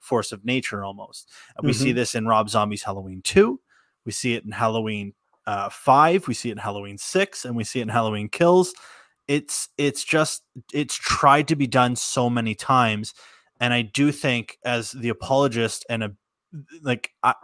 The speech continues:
Speaker 1: n-, there's never bad Halloween <laughs> in my, in my
Speaker 2: <laughs>
Speaker 1: opinion. And, and I do think that this is the best attempt at going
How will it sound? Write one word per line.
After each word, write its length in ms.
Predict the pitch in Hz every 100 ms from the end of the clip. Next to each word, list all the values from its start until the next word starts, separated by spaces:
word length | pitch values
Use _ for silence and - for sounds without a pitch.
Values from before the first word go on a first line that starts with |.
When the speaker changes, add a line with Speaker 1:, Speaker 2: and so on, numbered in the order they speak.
| _ _ _
Speaker 1:
n-, 220 | 156 147 - -
there's 280 | 151 147 139
never 280 | 139 123
bad 260 | 104 110 104
Halloween 420 | 104 104 104 117 123 - - -
<laughs> 280 | 190 -
in 220 | 170 135 127
my, 220 | 113 117 - 127
in 100 | 120
my 160 | 175
Speaker 2:
<laughs> 20 | 175
Speaker 1:
opinion. 380 | - 127 120 - _ - - 202 196 165 -
And, 360 | 143 139 139 - _
and 120 | 143
I 100 | 139
do 240 | 131 147 151
think 300 | 143 151 135
that 200 | 131 -
this 220 | 135 -
is 300 | 135 127 107
the 120 | 120
best 380 | 104 127 120 - -
attempt 460 | - - 127 117
at 220 | - 117 -
going 380 | 120 117 113